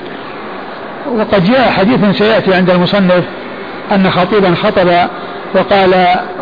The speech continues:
"ومن يعصهما فقد غوى"، فقال: "بئس الخطيب"، ويعني، آه، آه، لأنه جمع بين، آه، آه،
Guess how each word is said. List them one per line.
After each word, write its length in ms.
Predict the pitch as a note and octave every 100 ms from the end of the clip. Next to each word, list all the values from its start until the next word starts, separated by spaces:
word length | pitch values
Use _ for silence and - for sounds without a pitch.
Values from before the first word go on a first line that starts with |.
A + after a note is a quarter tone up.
| G3
"ومن 260 | F#3+ F#3
يعصهما 760 | F#3 E3 E3+ G3+ F#3 F3+ F3 F3 - - - - - G3
فقد 380 | F#3+ F3 F3+ - G#3+
غوى"، 500 | F#3 G3 F3+ E3+ - - - - - - - - - -
فقال: 400 | F#3 G#3 G3 F3+ F3+ F3+ F3+
"بئس 220 | A#3 A3
الخطيب"، 520 | F#3+ E3 F#3 G3+ G3 B2+ - - - - - - - - - - - - - -
ويعني، 1120 | F3 F#3+ F#3+ F3+ F3 E3+ - G#3+ F#3 F3 F3 G#3+
آه، 640 | F#3+ F#3 F3+ E3+ F3 G3 G#3 - - - - C#4+
آه، 480 | A3+ G#3 F#3+ F#3+ F#3+
لأنه 440 | F#3 G3+ F#3+ F3
جمع 360 | F3 A3 F#3+ F3
بين، 240 | G3 F#3+
آه، 880 | F3 E3+ - - - - - - C4
آه، 1080 | G#3 A2 G#2 - - A3+ - A3 G#3 G3 G3